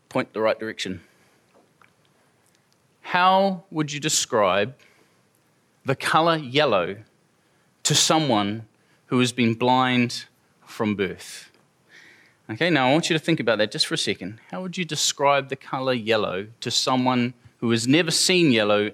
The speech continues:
and never will see it? Okay, just think about for a second while I share what our amazing creative team upstairs said to me this week when I asked them that question. So I went up there and, and they were sitting around and I asked them that question. They just sort of,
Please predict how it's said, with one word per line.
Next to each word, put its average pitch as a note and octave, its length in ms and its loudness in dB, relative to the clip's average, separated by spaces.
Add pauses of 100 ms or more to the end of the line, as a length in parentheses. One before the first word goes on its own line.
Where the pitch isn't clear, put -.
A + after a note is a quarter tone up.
and A2+ 200 0
never A2 200 -4
will A#2+ 280 -4
see F2+ 280 -10
it? - 300 -18 (460)
Okay, D3+ 280 -12 (380)
just - 180 -2
think F3 160 0
about A#2 380 0
for B2+ 80 -12
a - 20 -12
second A2 340 -4
while G#2+ 120 -2
I G#2 180 -2 (320)
share A#2+ 380 2
what A2 300 0
our A2 200 2
amazing A#2+ 520 2
creative A2 340 -2
team G2 220 -8
upstairs F#2+ 440 -10
said F#2 340 -6
to - 320 -16
me F#2+ 140 -6
this F#2 200 -10
week F2+ 160 -10
when G2 100 -10
I F#2+ 80 -6
asked F#2+ 160 -8
them F2 120 -14
that E2+ 120 -16
question. - 380 -14 (420)
So B2+ 380 2
I C3 100 2
went D#3 180 2
up D3 100 -4
there D3 280 4
and, A2+ 120 2
and A2 260 -2
they A2+ 40 0
were A2 60 0
sitting B2 280 -2
around A#2+ 240 0
and A2 100 0
I A2 60 0
asked A#2+ 160 -2
them A#2+ 100 -8
that A#2 140 -4
question. A#2 280 -6
They G2+ 80 -4
just G2+ 140 -8
sort G2 160 -6
of, F#2 80 -10